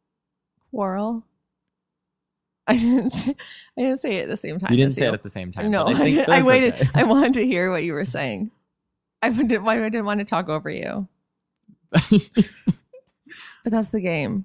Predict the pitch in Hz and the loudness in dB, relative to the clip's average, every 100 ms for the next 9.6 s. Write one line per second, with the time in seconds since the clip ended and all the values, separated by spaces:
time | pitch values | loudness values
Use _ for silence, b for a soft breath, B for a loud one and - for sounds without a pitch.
0 | _ 107 87 69 104 _ _ _ _ _ | _ -10 -8 -10 -16 _ _ _ _ _
1 | - 214 247 208 117 165 131 60 104 175 | -4 -2 -2 -4 -6 -4 -2 -2 -6 -8
2 | - 101 110 - 95 - - _ _ _ | -8 -6 -6 -8 -12 -12 -18 _ _ _
3 | _ 226 220 165 156 - 196 196 - - | _ -6 -2 -2 -4 -4 -4 -4 -8 -18
4 | - - 190 180 180 127 90 - _ _ | -10 -6 -4 -2 -2 -2 -4 -10 _ _
5 | _ - 143 143 147 156 190 - _ 131 | _ -4 -2 -2 -4 -4 -4 -4 _ -4
6 | 170 196 240 247 247 269 240 214 208 - | 0 0 0 0 0 -2 -2 -4 -4 -2
7 | 196 196 214 190 185 196 175 175 175 165 | -2 0 -4 -4 -4 -2 0 -2 -2 -2
8 | 165 175 190 208 208 104 87 - _ 123 | -2 -2 -2 -2 -4 -10 -14 -18 _ 0
9 | 131 120 110 - - | 0 0 -2 -4 -10